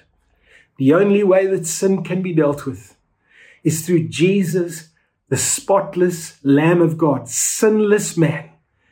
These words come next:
dying on a cross in your place and in my place, facing the full judgment of God for the sins of the world,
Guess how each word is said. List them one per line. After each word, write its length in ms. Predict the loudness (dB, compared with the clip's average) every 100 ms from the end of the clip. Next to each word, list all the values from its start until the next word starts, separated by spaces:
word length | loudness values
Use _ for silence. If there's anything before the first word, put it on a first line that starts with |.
| _ -10
dying 360 | -2 0 2 2
on 140 | 2
a 80 | 0
cross 640 | -2 -6 -6 -12 -14 -16 _ _ _
in 180 | 2 4
your 280 | 4 2 -2
place 600 | -8 -8 -12 -16 -18 _ _ _
and 160 | 2 4
in 120 | 6
my 220 | 4 0
place, 500 | -4 -6 -6 -10 -18 -20 _
facing 760 | -20 -4 2 2 2 0 0 2
the 80 | 0
full 680 | -2 -4 4 4 6 2 0
judgment 640 | -2 -2 -2 0 0 0
of 160 | -2 -2
God 420 | 0 0 -4 -18 _ _ _ _ _
for 160 | -2 2
the 120 | 2
sins 600 | 0 -4 0 2 4 2
of 140 | 0 4
the 80 | 4
world, 420 | 4 2 -4